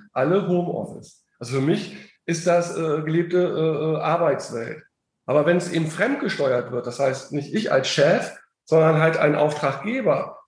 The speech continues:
definiert, äh, äh, einen Projekteinsatz und sagt, hätte gerne eine medizinische angestellte Fachkraft, äh, im Homeoffice, weil sie da bestimmte Patientenakten, wie auch immer, dann, äh, digital da bearbeiten soll. Ja, da brauchen wir was, ne?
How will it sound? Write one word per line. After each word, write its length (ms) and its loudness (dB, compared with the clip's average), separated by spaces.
definiert, 600 0
äh, 40 -10
äh, 1120 -2
einen 440 2
Projekteinsatz 640 0
und 140 -4
sagt, 380 -4
hätte 200 -6
gerne 340 4
eine 400 -4
medizinische 800 2
angestellte 600 0
Fachkraft, 540 -4
äh, 300 0
im 100 -4
Homeoffice, 640 0
weil 140 2
sie 100 -4
da 140 4
bestimmte 640 -2
Patientenakten, 760 0
wie 80 4
auch 140 2
immer, 320 4
dann, 400 0
äh, 20 -8
digital 580 -2
da 200 0
bearbeiten 640 -2
soll. 340 -10
Ja, 100 0
da 100 4
brauchen 300 2
wir 140 0
was, 240 -8
ne? 240 -10